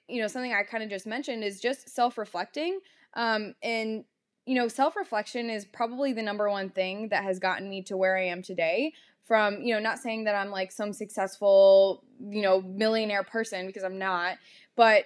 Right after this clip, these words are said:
you know, I used to be someone who was a bully. I used to be someone who was anxious all the time, who hated other people. Um, and it took so much <laughs> self-reflection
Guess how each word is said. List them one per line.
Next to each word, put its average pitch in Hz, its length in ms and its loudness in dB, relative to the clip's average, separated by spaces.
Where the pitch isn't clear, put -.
you 233 120 -6
know, 220 80 -2
I 214 100 0
used 240 220 -8
to 277 60 -10
be 240 100 -10
someone 214 380 -10
who 202 540 -2
was 208 160 -6
a 202 80 -8
bully. 220 600 -2
I 214 80 -4
used 220 180 -4
to 185 60 -14
be 220 80 -10
someone 202 280 -4
who 202 80 -6
was 190 160 -2
anxious 214 360 -6
all 208 140 2
the 196 80 4
time, 202 520 -6
who 214 180 -2
hated 208 340 -4
other 202 220 2
people. 202 640 0
Um, 196 480 0
and 233 140 0
it - 140 -4
took 285 380 -2
so 254 580 2
much 247 260 -2
<laughs> - 100 -16
self-reflection 240 1000 -6